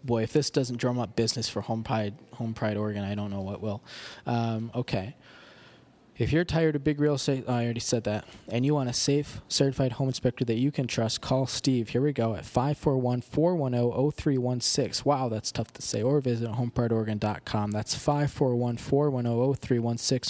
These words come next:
or visit home pride oregon dot com. Home Pride Oregon Inspection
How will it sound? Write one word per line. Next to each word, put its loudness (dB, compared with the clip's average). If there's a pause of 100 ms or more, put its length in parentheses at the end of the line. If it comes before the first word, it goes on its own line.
or 2 (460)
visit 2
home 0
pride 2
oregon 0
dot 0
com. -4
Home 2
Pride 0
Oregon 0
Inspection -2